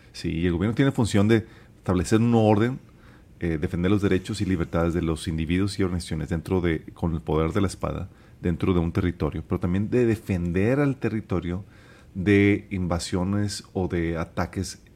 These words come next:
extranjeros. Y es parte de lo que se espera que, que, que haga. Y, y en una guerra, pues, obviamente va a resultar gente muerta y demás, pero se tiene que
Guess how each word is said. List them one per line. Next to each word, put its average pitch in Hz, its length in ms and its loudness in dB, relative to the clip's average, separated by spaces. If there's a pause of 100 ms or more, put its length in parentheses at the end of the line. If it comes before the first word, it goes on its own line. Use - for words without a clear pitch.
(160)
extranjeros. - 800 -8 (800)
Y 98 80 4
es 110 120 2
parte 127 380 2
de 131 40 4
lo 117 100 2
que 107 100 -2
se 90 100 -4
espera 85 300 -4
que, 85 280 -4
que, 82 400 -4
que 78 120 -8
haga. 73 280 -8 (120)
Y, 87 400 -2
y 90 220 0
en 92 100 2
una 127 140 2
guerra, 107 260 4
pues, 92 140 -10
obviamente 104 540 0 (340)
va 95 80 4
a 107 40 6
resultar 104 540 2 (420)
gente 95 280 0
muerta 104 400 4
y 107 40 6
demás, 98 280 2
pero 107 160 -2
se 98 100 -2
tiene 107 360 0
que 101 500 2